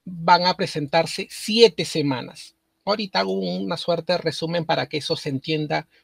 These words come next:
cómo va variando de tipo de asignatura a tipo de asignatura. ¿Ok? En el caso específico de Blended, van a tener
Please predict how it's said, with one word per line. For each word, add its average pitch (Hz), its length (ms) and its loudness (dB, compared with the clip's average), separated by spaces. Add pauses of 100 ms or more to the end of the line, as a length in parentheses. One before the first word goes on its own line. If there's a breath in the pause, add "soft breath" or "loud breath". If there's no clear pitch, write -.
cómo 202 320 4
va 190 160 6
variando 175 760 0 (340)
de 160 460 -2 (640)
tipo 202 420 0
de 185 300 -2 (120)
asignatura 160 840 -4
a 143 60 -2
tipo - 320 -10
de 139 100 -6
asignatura. - 720 -18 (920)
¿Ok? - 180 -6 (580)
En 185 160 0
el 156 200 -2
caso 190 520 0
específico 180 800 -8
de 139 220 -2
Blended, 160 640 0 (460)
van 165 180 2
a 165 100 0
tener 151 380 0